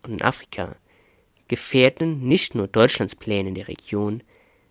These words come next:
sie verursachen auch große Flüchtlingsströme und sogar Terrorismus nach Europa.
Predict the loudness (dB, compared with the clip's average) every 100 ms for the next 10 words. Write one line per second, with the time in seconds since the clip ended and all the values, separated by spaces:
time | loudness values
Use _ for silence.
0 | _ -10 -6 -2 2 2 2 -2 -4 -2
1 | -2 -2 -2 -2 0 -4 -2 -2 0 -4
2 | -4 -4 0 2 2 -4 -10 -14 -6 -2
3 | 0 -2 -6 -2 -4 -4 -10 -12 -10 -4
4 | -2 0 0 -2 -10